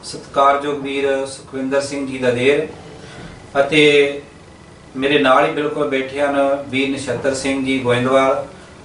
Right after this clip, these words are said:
ਅਤੇ ਉਹਨਾਂ ਤੋਂ ਅੱਗੇ ਬੈਠੇ ਹੋਏ ਹਨ ਵੀਰ ਬ੍ਰਹਮਜੀਤ ਸਿੰਘ ਜੀ ਸਰਹਾਲੀ।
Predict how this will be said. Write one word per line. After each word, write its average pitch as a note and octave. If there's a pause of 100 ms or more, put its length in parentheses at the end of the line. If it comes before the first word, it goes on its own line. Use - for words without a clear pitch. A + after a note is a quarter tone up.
(320)
ਅਤੇ D3+ (360)
ਉਹਨਾਂ E3
ਤੋਂ E3
ਅੱਗੇ D3
ਬੈਠੇ C#3
ਹੋਏ C3
ਹਨ C3
ਵੀਰ D3
ਬ੍ਰਹਮਜੀਤ C3+
ਸਿੰਘ C3
ਜੀ C3
ਸਰਹਾਲੀ। G#2+